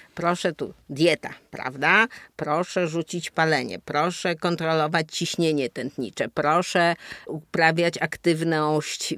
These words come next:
fizyczną. No takie ogólne, tak zwane nefroprotekcyjne działania, wszystko jedno, jakie jest tam uszkodzenie tych nerek. Włączamy jeszcze takie leki, które zmniejszają białkomocz.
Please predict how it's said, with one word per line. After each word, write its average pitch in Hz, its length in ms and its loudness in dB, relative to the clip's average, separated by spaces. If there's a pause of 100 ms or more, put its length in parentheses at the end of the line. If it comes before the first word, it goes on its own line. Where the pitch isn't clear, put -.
fizyczną. 156 640 -2
No 247 120 -2
takie 320 460 0
ogólne, 233 460 2
tak 185 180 0
zwane 190 300 2
nefroprotekcyjne 180 1120 0
działania, 160 460 2
wszystko 175 340 -4
jedno, 175 320 2
jakie 160 360 2
jest 156 220 -2
tam 156 300 -4
uszkodzenie 151 640 -2
tych - 180 -6
nerek. 101 300 -6 (280)
Włączamy 220 500 2
jeszcze 202 340 0
takie 175 400 0
leki, 175 320 0
które 170 300 0
zmniejszają 160 640 0
białkomocz. 202 600 0